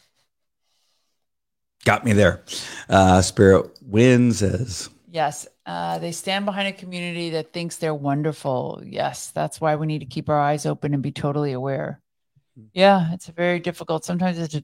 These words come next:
Speaker 2: difficult fight, really difficult fight.
Speaker 1: Yep. All right, my
Speaker 2: Almost
Speaker 1: friends.
Speaker 2: minutes.
Speaker 1: Yes. I think we've, we've talked a lot.
Speaker 2: Yes,
Speaker 1: And
Speaker 2: um,
Speaker 1: thank you for all the comments. Uh, when, you know, the comments come in like this, we really appreciate it.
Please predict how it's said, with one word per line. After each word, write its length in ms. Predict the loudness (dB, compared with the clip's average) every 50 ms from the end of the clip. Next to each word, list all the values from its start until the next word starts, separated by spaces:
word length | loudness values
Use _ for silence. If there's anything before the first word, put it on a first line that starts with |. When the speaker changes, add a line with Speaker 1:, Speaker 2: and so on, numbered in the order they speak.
| _
Speaker 2:
difficult 400 | -6 -6 -6 -6 -6 -6 -6 -4
fight, 340 | 0 0 0 -2 -2 -8 -14 -14 -14 -16 -14 -6
really 200 | -2 -2 -2 0
difficult 400 | -2 -4 -8 -8 -8 -8 -8 -8
fight. 240 | -8 -8 -10 -10 -10 _ _ _ _ _ _ _ _ _ _ _ _ _ _ _ _ _ _ _ _ _ _ -8
Speaker 1:
Yep. 160 | -6 -6 -6 -8 _ _ _ _ _ _ _ _ _ _ _ _ _ _ _ _ _ _ _ _ _ _ _ _ _ _ _ _ _ -20 _ _ _ _ 4
All 80 | 4
right, 40 | 6
my 60 | 6 6
Speaker 2:
Almost 100 | 6 6
Speaker 1:
friends. 240 | 6 6 4 2
Speaker 2:
minutes. 400 | -2 -8 -12 -14 -20 -20 -20 _ _ _ _ _ _ _ _ _ _ _ _ -6
Speaker 1:
Yes. 440 | -2 -2 -2 -2 -4 -8 -12 -14 -18 _ _ _ _ _ _
I 40 | -18
think 180 | -12 -8 -2 2
we've, 360 | 2 2 2 0 -6 -12 -16 -16 -18 _ _ _ _ _ _ _ _ -10
we've 120 | -10 -4
talked 260 | 0 0 0 0 0 -2
a 60 | 0 2
lot. 380 | 4 2 2 0 -4 -10 -10 -12 _ _ _ _ _ _ _
Speaker 2:
Yes, 380 | -6 -4 -2 -2 -4 -4 -8 -6
Speaker 1:
And 100 | -4 -2
Speaker 2:
um, 60 | 0
Speaker 1:
thank 200 | 0 0 0 0 -4
you 40 | -4
for 120 | -2 0
all 80 | 0 0
the 80 | -2
comments. 400 | -2 0 0 0 0 -2 -2 -2
Uh, 100 | -4 -4 -2
when, 440 | -4 -2 -2 0 -2 -2 -4 -6 _ _ _ _ _ _ _ _ -20 -20 -20 -18 -10
you 260 | -8 -6 -4 -2 -2
know, 160 | -2 -2 -2
the 120 | -2 -4 0
comments 300 | 2 4 4 4 2 0
come 160 | 0 0 2
in 120 | 2 4 4
like 160 | 2 2 2
this, 200 | 0 0 0 0
we 120 | 0 0 2
really 240 | 4 4 2 2
appreciate 460 | 0 -2 -2 -4 -4 -2 -4 -6 -6 -6
it. 80 | -8